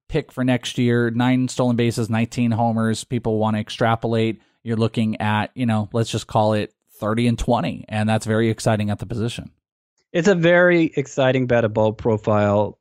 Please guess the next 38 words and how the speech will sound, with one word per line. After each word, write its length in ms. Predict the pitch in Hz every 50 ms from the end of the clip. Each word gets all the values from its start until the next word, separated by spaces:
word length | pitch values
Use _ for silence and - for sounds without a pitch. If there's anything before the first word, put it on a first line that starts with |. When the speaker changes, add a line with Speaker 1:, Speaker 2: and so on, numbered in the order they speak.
| _
Speaker 2:
He 140 | - 127 120
was 400 | 107 104 95 95 95 - - - -
highly 320 | - 143 139 139 135 131 123
rated 340 | 120 117 117 110 110 104
as 140 | 113 107 104
a 60 | 107
hitter 240 | 101 117 104 107 104
from 180 | 107 - 110 107
the 80 | 104
day 260 | 101 107 107 101 101 98
he 140 | 104 101
was 180 | 95 95 95 95
drafted, 560 | 92 - 110 107 104 101 - - - 107 107
and 80 | 107 90
I 100 | 101 104
think 200 | - - 156 156
he 80 | 151
mostly 460 | 131 117 117 117 117 113 - - 101 92
showed 340 | - - 110 101 98 95
that. 200 | 101 95 87 85
The 120 | 113 113 113
big 220 | 131 151 147 143
issue 200 | 135 127 - 127
for 140 | 110 - 120
me 160 | 113 113 110
is 60 | 107
he 80 | 107 104
struck 280 | - - - 107 104 117
out 120 | 107 104
more 160 | 104 107 104
than 160 | 101 104 95
thirty 320 | 95 - 107 101 101 104 101
percent 340 | - 113 104 - 113 104 98
of 80 | 95
the 80 | 95 98
time, 460 | - - 107 95 92 87 87 87 90 - - - - - - - - - - - - - - - _ _ _ _ _
which 300 | - 110 110 107 - -
is 600 | 123 110 107 107 104 101 104 - - - - -